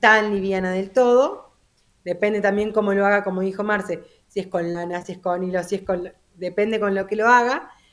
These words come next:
Eh, así que se puede usar todo el año. Y además esto, podés vestir tu casa inclusive. Así que es todo muy lindo de verdad lo que hace Marce. Y también, como le dije a Mariana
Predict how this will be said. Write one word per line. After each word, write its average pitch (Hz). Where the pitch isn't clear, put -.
Eh, 185
así 185
que 277
se 262
puede 294
usar 294
todo 311
el 311
año. 190
Y 208
además 208
esto, 240
podés 208
vestir 240
tu 220
casa 214
inclusive. 170
Así 180
que 202
es 208
todo 247
muy 240
lindo 247
de 220
verdad 208
lo 208
que 208
hace 208
Marce. 233
Y 196
también, 196
como 180
le 190
dije 208
a 208
Mariana 220